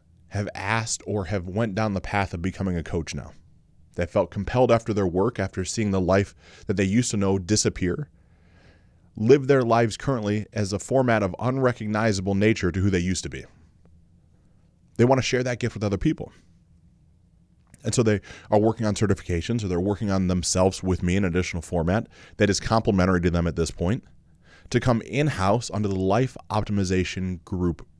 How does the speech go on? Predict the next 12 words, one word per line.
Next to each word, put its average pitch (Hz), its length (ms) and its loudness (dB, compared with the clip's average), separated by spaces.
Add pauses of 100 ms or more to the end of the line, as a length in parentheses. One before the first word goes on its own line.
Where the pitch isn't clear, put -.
brand. 87 540 -2 (1800)
Now 95 200 4
I 87 60 0
have 87 300 2 (520)
nutrition 110 460 4
specialists 80 480 -4
now. 78 340 -14
I 85 60 -8
have 87 140 -4
holistic 104 360 0
medicine 104 440 4
docs. - 500 -10